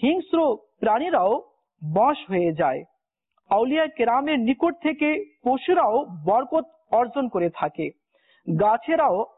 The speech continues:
আউলিয়া কেরামের নৈকট্য অর্জন করে থাকে। আউলিয়া কেরামগণ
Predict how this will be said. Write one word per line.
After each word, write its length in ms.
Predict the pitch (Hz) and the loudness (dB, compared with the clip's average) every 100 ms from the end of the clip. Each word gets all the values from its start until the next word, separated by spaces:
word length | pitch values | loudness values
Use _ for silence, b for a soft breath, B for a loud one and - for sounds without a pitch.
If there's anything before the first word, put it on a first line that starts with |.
| _ | _
আউলিয়া 380 | 190 220 247 285 | 0 2 0 -2
কেরামের 560 | 269 208 220 262 269 269 | 0 0 2 2 0 -2
নৈকট্য 720 | 180 165 240 - 320 311 320 - - | -4 -2 -2 -2 -4 -2 -2 -2 0
অর্জন 420 | 247 262 349 320 | 0 0 -2 -2
করে 220 | 208 180 | 0 0
থাকে। 440 | 180 170 - 160 - _ _ _ _ _ | -2 -4 -4 -8 -8 _ _ _ _ _
আউলিয়া 440 | 175 175 208 240 240 | -2 -2 0 0 0
কেরামগণ 760 | 240 196 208 269 240 208 175 | 0 0 0 0 0 0 -2